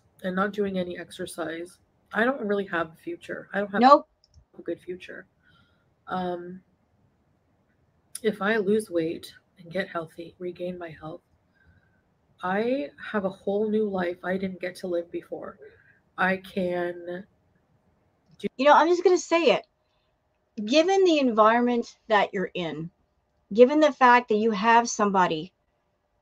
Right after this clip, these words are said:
Speaker 2: that is totally on board with you destroying your health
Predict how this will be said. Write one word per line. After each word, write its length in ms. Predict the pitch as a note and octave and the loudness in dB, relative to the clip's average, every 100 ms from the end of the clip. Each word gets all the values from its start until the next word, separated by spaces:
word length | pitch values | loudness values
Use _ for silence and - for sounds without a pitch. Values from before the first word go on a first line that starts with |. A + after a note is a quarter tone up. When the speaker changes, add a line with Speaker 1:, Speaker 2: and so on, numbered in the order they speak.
| - | -2
Speaker 2:
that 100 | G#3 | 2
is 160 | G#3+ - | 2 0
totally 520 | - C4 D4 D4+ C#4 | -2 2 2 2 2
on 220 | C4 B3 | 4 4
board 380 | - A#3+ A#3+ G#3+ | 4 8 8 8
with 160 | G#3 F#3+ | 2 2
you 140 | G#3 | -2
destroying 600 | G3 G3 - A3 A3+ A3+ | -2 -6 -2 2 4 4
your 120 | G3+ | 2
health 420 | G3 G3+ F#3 E3+ | 0 2 4 2